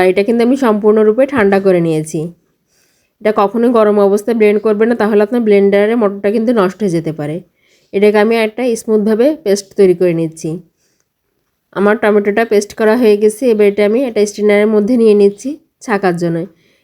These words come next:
এটা ভালোভাবে ছেঁকে নিতে হবে, তাহলে কিন্তু আপনার টমেটো সসটা একদম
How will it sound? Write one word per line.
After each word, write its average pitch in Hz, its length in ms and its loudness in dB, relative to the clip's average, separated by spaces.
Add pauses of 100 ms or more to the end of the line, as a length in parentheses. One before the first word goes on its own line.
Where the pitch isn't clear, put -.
(100)
এটা 185 140 -2 (120)
ভালোভাবে 214 420 2
ছেঁকে 214 240 0
নিতে 196 180 0
হবে, 220 160 0
তাহলে 202 380 0
কিন্তু 220 200 -4
আপনার 247 220 -4 (640)
টমেটো 214 440 0 (120)
সসটা 208 320 0 (100)
একদম 220 200 -4